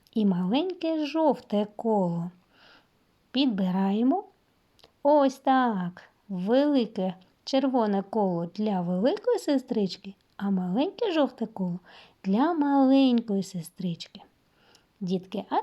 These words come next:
це що? Це кулі. Велика жовта куля, а червона маленька куля.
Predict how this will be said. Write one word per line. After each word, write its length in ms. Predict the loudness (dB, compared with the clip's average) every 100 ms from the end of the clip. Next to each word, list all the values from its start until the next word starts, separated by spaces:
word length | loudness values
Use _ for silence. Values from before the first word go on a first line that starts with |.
| -2
це 220 | 0 0
що? 360 | -2 -4 -2 -4 _ _ _ _ _ _ _ _ _
Це 260 | -2 0 0
кулі. 720 | -2 0 2 4 4 2 -2 -6 _ _ _ _ _ _ _ -4
Велика 520 | 0 2 0 0 -6
жовта 540 | -2 -2 -2 0 0
куля, 480 | 0 0 2 0 -4 -12 _ _ _ _
а 120 | -4
червона 540 | -2 -4 -2 -2 0 0
маленька 800 | 2 2 2 2 2 0 0 0
куля. 560 | -2 -2 0 -2 -4